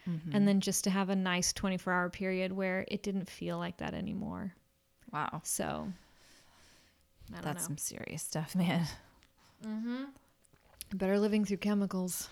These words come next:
Speaker 2: That's all
Speaker 1: Yeah.
Speaker 2: I can say. Anyway, tissue expanders are a thing.
Speaker 1: Yeah.
Speaker 2: They've got a magnet in 'em.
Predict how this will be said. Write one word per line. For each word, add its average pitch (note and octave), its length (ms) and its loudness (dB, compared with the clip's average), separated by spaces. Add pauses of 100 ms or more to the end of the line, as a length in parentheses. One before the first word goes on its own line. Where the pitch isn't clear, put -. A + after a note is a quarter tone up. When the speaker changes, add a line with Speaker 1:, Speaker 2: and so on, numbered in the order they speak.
(120)
Speaker 2:
That's G3+ 160 -8
all F#3+ 100 0
Speaker 1:
Yeah. - 60 0
Speaker 2:
I - 20 -2
can F#3+ 140 -2
say. F#3+ 300 -2 (1500)
Anyway, F#3+ 480 2 (960)
tissue F#3 300 -4
expanders F#3 600 0 (100)
are F#3+ 140 6
a F3 40 2
thing. E3 380 -2 (420)
Speaker 1:
Yeah. F#3 360 -2 (840)
Speaker 2:
They've F#3+ 140 2
got G3 160 2
a G3 40 0
magnet F3+ 640 0
in A#3 80 2
'em. C4 300 2